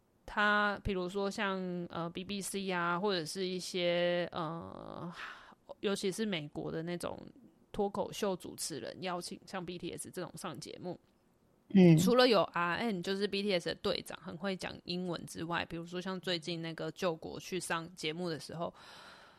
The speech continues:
Speaker 1: 他英文没有到这么，这么好，所以他访问的时候还是得讲韩文嘛。
Speaker 2: 嗯。
Speaker 1: 你就会觉得说，哇，在这种全球性的美国节目里面，然后他讲韩文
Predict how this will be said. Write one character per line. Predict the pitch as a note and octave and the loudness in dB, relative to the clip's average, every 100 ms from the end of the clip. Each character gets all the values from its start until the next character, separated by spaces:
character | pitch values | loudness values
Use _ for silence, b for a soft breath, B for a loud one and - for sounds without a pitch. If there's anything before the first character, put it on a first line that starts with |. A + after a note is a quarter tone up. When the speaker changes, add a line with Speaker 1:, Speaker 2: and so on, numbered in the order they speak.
| b b _ | b b _
Speaker 1:
他 | - B3+ | 0 0
英 | C4+ B3+ | 2 0
文 | A3+ E3 | 0 -2
没 | E3 F#3 | -2 -2
有 | F3+ | 0
到 | - F#3 | 0 -2
这 | - | -2
么， | F#3 | -6
这 | E3+ | -6
么 | F3 - | -8 -8
好， | - - | -12 -10
所 | - C4 | 4 4
以 | |
他 | B3 A3 | 4 -2
访 | - F#3 - | 0 -4 -2
问 | G3+ | -4
的 | F3 | -4
时 | D#3 | -4
候 | E3 | -4
还 | D#3+ - F3 | -6 -6 -6
是 | A#3+ | -4
得 | G3+ D3+ | -4 -4
讲 | - - | -6 -12
韩 | - - C#3 | -16 -12 -12
文 | - - | -12 -12
嘛。 | - - _ _ _ - | -14 -16 _ _ _ 6
Speaker 2:
嗯。 | A#3 G#3 E3+ E3 | 12 12 12 12
Speaker 1:
你 | - | 6
就 | F#4 | 6
会 | G#4 | 6
觉 | B3 | 4
得 | G#3+ G3 | 2 2
说， | A#3 A#3 A#3 A#3+ - - | 0 0 -2 -6 -2 0
哇， | C#4 B B | 0 B B
在 | - D#4 | -6 -4
这 | C#4+ D4+ | -2 0
种 | G#3 E3+ E3 F#3 _ _ _ _ - | 0 -2 -6 -16 _ _ _ _ -8
全 | - A3 F#3 A3+ | -4 -2 -2 -4
球 | - G#3 F#3+ G3 | 0 2 2 0
性 | C4 A3+ | -2 -2
的 | F#3 E3+ - - _ _ - | 0 -2 -2 -6 _ _ -8
美 | F#3+ E3+ D#3+ | -2 -2 0
国 | F3 F3+ | -2 -2
节 | - F3+ | 0 -2
目 | F3 G#3 F#3 | 0 -2 -4
里 | D#3+ - | -6 -6
面， | F#3 F3 F3 - _ | -6 -6 -10 -20 _
然 | F3+ | -6
后 | F3 | -6
他 | F#3+ F3+ | -4 -6
讲 | F3 - | -8 -12
韩 | - - | -16 -16
文 | - | -16